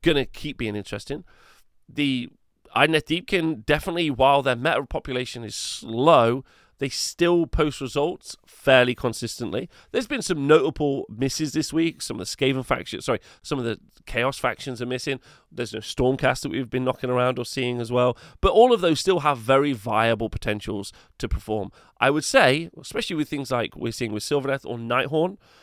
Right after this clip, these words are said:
uh, doing okay. We saw a Nighthorn four one doing okay this week. I would say that there's still room for many, many of the armies, even the ones that are on the lowest kind of win reps, to do well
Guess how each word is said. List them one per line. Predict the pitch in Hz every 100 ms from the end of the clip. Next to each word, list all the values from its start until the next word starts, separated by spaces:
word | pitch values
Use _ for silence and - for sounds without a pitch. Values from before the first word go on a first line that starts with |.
| _ _
uh, | 117 117
doing | 104 143 131 123
okay. | 120 156
We | 165
saw | - 110
a |
Nighthorn | 113 113 123 123 -
four | - 117
one | 113 127 160 _ _ _ _
doing | - 143 123
okay | 127 - 131 131
this | 113
week. | - 143 113 -
I | - 175
would | 202
say | - 143
that | -
there's | 123 113
still | 196
room | 156 139 143 131
for | 117 127
many, | 120 123 147 170 185
many | 143 135 143
of | 127
the | 117
armies, | 120 123 107 104 104 - _ -
even | 175 202 196
the |
ones | 151 143 139
that | -
are | 78
on | 127 120
the | 117
lowest | 113 123 120 -
kind | 120 107
of | 104
win | 120
reps, | 110 101 - - - _ _ _ _ _ _ _ _ _ _
to | - 190 208 220
do | 165 156 190
well | 147 143 131 139 233